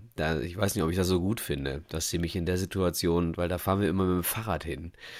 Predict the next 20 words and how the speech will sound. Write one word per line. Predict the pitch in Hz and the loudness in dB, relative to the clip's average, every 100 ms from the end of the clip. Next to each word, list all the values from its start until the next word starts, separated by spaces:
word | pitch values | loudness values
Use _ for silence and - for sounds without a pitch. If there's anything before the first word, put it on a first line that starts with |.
| - - - - - | -14 -14 -14 -16 10
Naja, | 131 113 69 | 12 12 12
schauen | 147 120 | 12 12
wir | |
mal. | 92 87 | 12 8
Ich | - | 10
geh | |
ins | 139 - | 10 12
Trainingslager | 156 160 147 120 120 120 - | 12 12 12 12 12 12 8
und, | 101 101 92 101 | 6 4 2 4
ähm, | 95 95 95 98 | 4 4 2 0
ansonsten | - 104 110 113 | 4 6 4 4
freue | - - 135 | 4 10 12
ich | 160 139 | 10 6
mich, | 123 - - | 2 0 0
äh, | 113 110 - | 2 4 2
sehr | 90 90 104 95 69 - - | 0 6 10 10 8 0 -4
darauf, | 85 78 76 98 - - 170 _ - | -2 0 4 2 2 -10 -18 _ -6
ähm, | 101 92 90 87 - | -2 0 0 -4 -8
nächste | - 98 98 - 82 | -4 -2 0 0 2
Woche | 87 95 90 | 2 0 -4